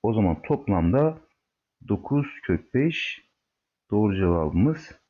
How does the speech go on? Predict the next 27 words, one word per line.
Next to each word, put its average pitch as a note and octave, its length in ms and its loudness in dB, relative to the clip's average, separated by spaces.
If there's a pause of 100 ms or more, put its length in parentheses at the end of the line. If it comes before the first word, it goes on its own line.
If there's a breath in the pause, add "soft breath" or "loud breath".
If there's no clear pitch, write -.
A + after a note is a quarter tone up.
(420)
olacaktır G#2 600 -2
diyebiliriz. G2+ 640 0 (1120)
Tamamdır. D#3+ 760 0 (520)
Güzel C#3 380 2
bir C3+ 60 0
üç - 200 -2
boyut A#2 180 2
sorusuydu. A2 800 0 (400)
Umarım A2+ 420 2 (160)
fark F2 240 -2
etmişsindir. D3+ 920 0 (300)
Tam C#3 200 2
Ö A2+ 180 2
S - 140 -4
Y F2 100 2
M A#2 200 2
formatında, C#3+ 800 2 (400)
zorluk B2 400 0
seviyesi F2+ 520 -2
de D3 300 0 (300)
orta A2 440 0
ve C#3 160 0
üzeriydi. G2 640 0 (760 loud breath)
Bir E3+ 100 -2
sonraki D3 280 0
kafada A2 240 -4
görüşürüz. D3 840 0